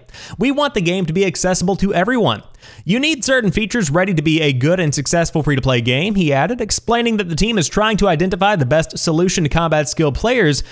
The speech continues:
using secondary accounts in order to take advantage of the less skilled ones. "What is important for us is that we find out as soon as possible that a player is highly skilled in the things that matter," Athanasoff said. "The problem right now is that you can play a certain amount of matches with copper players while you are diamond."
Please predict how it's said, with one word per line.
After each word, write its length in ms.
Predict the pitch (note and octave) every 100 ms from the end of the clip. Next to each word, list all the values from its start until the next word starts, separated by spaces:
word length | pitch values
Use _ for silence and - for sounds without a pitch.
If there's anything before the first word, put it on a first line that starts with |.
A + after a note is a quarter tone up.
| -
using 240 | A#3 A#3 G#3+
secondary 520 | A3+ G3+ G3+ F3 C#3
accounts 420 | C3 F#3+ A#3 A3
in 160 | G3 G3+
order 220 | A3 A3
to 140 | G#3
take 220 | F#3+ A3+
advantage 460 | F#3 B2 F3 E3+ B2
of 120 | D#3
the 120 | D#3+
less 340 | C#3+ B2+ C#3+ - -
skilled 300 | D3 E3 F3
ones. 260 | B2 A#2 - _ _ _ _ _ _ -
"What 180 | G3 A#3+
is 140 | G3+
important 400 | G3 E3+ A#3+ E3+
for 180 | D#3+ D#3+
us 260 | F3 A3 - - -
is 140 | G#3
that 80 | G#3
we 100 | A3
find 260 | F#3 A3 A3
out 120 | G3+
as 180 | D#3+ -
soon 200 | C4+ D4
as 140 | A3
possible 520 | - A#3+ C4+ - B2+
that 140 | A2+ B2
a 100 | B2+
player 240 | F3 F#3
is 120 | C#3
highly 280 | - F#3 E3
skilled 360 | - F3+ G#3 A3
in 80 | C3+
the 80 |
things 320 | B2 D3 D3+ A#2+
that 100 | A#2+
matter," 340 | D#3+ G3 C#3 - - -
Athanasoff 520 | G3+ D#3+ C#3+ E3 D3+
said. 360 | F3+ G3 A#2+ - - - -
"The 140 | A#3
problem 420 | - D4 C4+ A3
right 180 | G3+ E3+
now 300 | C#3 D#3 A3
is 100 | D#3+
that 100 | D3+
you 80 | D#3
can 120 | C3+
play 260 | C#3 G3 D3
a 60 |
certain 220 | C3 G#3+ F#3
amount 180 | D#3+
of 60 | C3+
matches 340 | C#3 E3+ D3
with 160 | B2+ C3
copper 300 | - C#4+ G#3+
players 380 | B2+ B2 C3 A#2
while 240 | B2+ F3
you 180 | D#3 F3
are 200 | D3+ D#3+
diamond." 480 | A#2+ A2 D3+ B2+